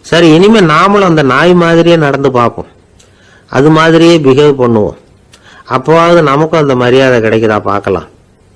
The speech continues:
அப்படின்னு ஒரு திட்டம் போட்டுது மனசுக்குள்ள. உடனே அந்த திட்டத்தை செயல்படுத்தவும் ஆரம்பிச்சது. அதாவது அந்த வீட்டுல அந்த நாய் என்னென்ன செய்யுதோ அதையெல்லாம் இதுவும் செய்ய ஆரம்பிச்சுட்டுது. அந்த வீட்டு எஜமான் வந்து எங்கேயோ வெளியில சுத்திவிட்டு ரொம்ப அசந்து போய் வீட்டுக்கு திரும்பி வந்துகிட்டு இருந்தான்.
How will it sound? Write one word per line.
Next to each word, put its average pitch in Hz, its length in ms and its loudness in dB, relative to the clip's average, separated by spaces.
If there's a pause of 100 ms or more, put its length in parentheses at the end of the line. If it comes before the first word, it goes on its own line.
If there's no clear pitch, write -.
(100)
அப்படின்னு 135 360 0
ஒரு 143 120 2
திட்டம் 127 340 -2
போட்டுது 98 300 -2 (140)
மனசுக்குள்ள. 107 520 -2 (680)
உடனே 156 260 0
அந்த 151 200 0
திட்டத்தை 151 440 0
செயல்படுத்தவும் 139 760 0
ஆரம்பிச்சது. 107 460 -6 (800)
அதாவது 131 440 0
அந்த 131 200 0
வீட்டுல 139 460 0 (560)
அந்த 131 220 -2
நாய் 147 340 0
என்னென்ன 143 380 0
செய்யுதோ 113 480 0 (600)
அதையெல்லாம் 165 540 0
இதுவும் 196 240 2
செய்ய 151 240 2
ஆரம்பிச்சுட்டுது. 113 540 -2 (400)
அந்த 139 220 0
வீட்டு 180 440 2
எஜமான் 165 460 2
வந்து 156 260 2
எங்கேயோ 165 280 2
வெளியில 170 340 4
சுத்திவிட்டு 156 500 -2
ரொம்ப 160 280 0
அசந்து 160 420 0
போய் 165 200 2
வீட்டுக்கு 160 400 2
திரும்பி 147 320 0
வந்துகிட்டு 135 320 2
இருந்தான். 113 320 -2